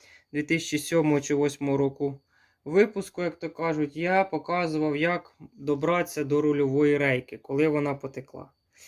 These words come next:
Значить, ця рульова рейка потекла з обох сторін. Що тут, що тут. Е, я її тільки що провірив.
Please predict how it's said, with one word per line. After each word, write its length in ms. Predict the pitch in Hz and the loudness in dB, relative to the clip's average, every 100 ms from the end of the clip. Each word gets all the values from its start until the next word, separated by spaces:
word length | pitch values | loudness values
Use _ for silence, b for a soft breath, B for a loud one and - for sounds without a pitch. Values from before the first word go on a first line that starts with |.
| B B B | B B B
Значить, 460 | - 185 180 180 - | -2 0 0 -2 2
ця 180 | 233 | 4
рульова 360 | 240 226 214 208 | 4 4 4 6
рейка 340 | 208 196 196 | 6 6 0
потекла 480 | 147 147 156 151 180 | -8 -6 -6 -2 0
з 80 | 156 | 0
обох 280 | 151 156 151 | 0 0 -2
сторін. 420 | - 147 127 123 | -2 0 0 -2
Що 280 | - - 160 | -4 0 0
тут, 500 | - 233 262 - - _ _ _ | 2 0 0 -4 -20 _ _ _
що 300 | - 170 165 | -12 -6 -6
тут. 440 | 156 139 131 _ _ b b b b b b b b b - | -4 -6 -6 _ _ b b b b b b b b b -4
Е, 560 | 160 160 165 165 160 151 - _ _ | 2 4 4 4 2 -2 -8 _ _
я 280 | 160 220 240 | 2 6 6
її 200 | 226 208 | 4 0
тільки 320 | - 196 190 | -2 0 0
що 180 | - 160 | 0 -2
провірив. 680 | 160 156 131 135 170 196 | 2 2 2 0 -2 -6